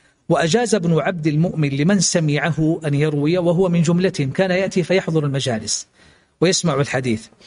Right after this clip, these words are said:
وهو من جملتهم، وكان السماع والإجازة بحضرة المزي الإمام الحافظ، وبعض السماع بقراءته ولم ينكره.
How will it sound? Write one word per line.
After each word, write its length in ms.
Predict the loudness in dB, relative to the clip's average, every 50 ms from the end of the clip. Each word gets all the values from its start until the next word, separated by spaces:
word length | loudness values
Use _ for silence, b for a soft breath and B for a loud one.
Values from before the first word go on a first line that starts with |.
| b b b 2
وهو 220 | 2 4 4 2
من 160 | 2 2 2
جملتهم، 600 | 2 2 2 2 2 0 0 -2 -4 -2 -2 -2 -2
وكان 300 | 0 0 0 0 0 0
السماع 640 | -2 -2 -2 -2 0 0 0 0 0 -2 -2 -4 -4 -8 b b b b b -2
والإجازة 580 | -2 -2 0 -2 0 2 0 0 0 -2 -2 -2
بحضرة 560 | -2 -4 -4 -4 -2 -2 -2 0 0 -2 -2 -2 -2
المزي 920 | -2 0 2 2 0 0 0 -2 -6 -4 -2 -2 -2 -2 -2 -4 -6 -8 -8 -8
الإمام 540 | -8 -8 -4 -2 0 2 2 2 0 -2 -2
الحافظ، 640 | -4 -4 -2 -2 -2 0 0 -2 -2 -2 -2 -2 -2 -6 B B B B B B B 0
وبعض 360 | 2 2 2 0 0 0 -2
السماع 480 | -2 -2 0 -2 -2 -2 -2 -4 -4
بقراءته 1080 | -4 -6 -6 -2 0 0 0 0 -2 -2 -2 -4 -2 -2 -2 0 0 0 0 -2 -2 -2
ولم 420 | 0 0 2 2 2 2 4 2 2
ينكره. 640 | 0 0 0 0 0 0 0 0 -2 -2 -2 -4